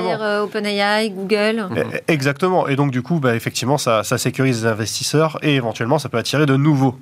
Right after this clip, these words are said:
Speaker 3: investisseurs dans, dans la boîte à un moment donné où il y a, il y a besoin de cash pour
Speaker 1: Et
Speaker 3: mener
Speaker 1: même
Speaker 3: cette,
Speaker 1: des
Speaker 3: euh,
Speaker 1: talents.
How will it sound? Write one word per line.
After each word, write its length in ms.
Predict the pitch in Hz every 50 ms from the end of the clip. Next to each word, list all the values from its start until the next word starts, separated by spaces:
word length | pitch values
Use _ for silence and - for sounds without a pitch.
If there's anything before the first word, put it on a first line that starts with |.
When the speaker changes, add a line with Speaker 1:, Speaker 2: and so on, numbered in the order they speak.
| - - -
Speaker 3:
investisseurs 600 | 143 120 123 117 117 - - 120 - - 151 139
dans, 280 | 131 120 117 110 107 -
dans 120 | 120 127
la 100 | 120 120
boîte 220 | 117 135 160 - 135
à 40 |
un 20 | 123
moment 140 | 113 113 110
donné 120 | 117 147
où 80 | 160 139
il 60 | 120
y 20 | 120
a, 160 | 110 - - 160
il 40 | 143
y 60 | 131
a 60 | 127
besoin 200 | 123 131 123 131
de 60 | 117
cash 320 | 113 - 120 110 - - -
pour 120 | - 110
Speaker 1:
Et 20 | 110
Speaker 3:
mener 100 | - -
Speaker 1:
même 80 | - 262
Speaker 3:
cette, 100 | 254 233
Speaker 1:
des 80 | 240 -
Speaker 3:
euh, 40 | 226
Speaker 1:
talents. 260 | 233 247 311 330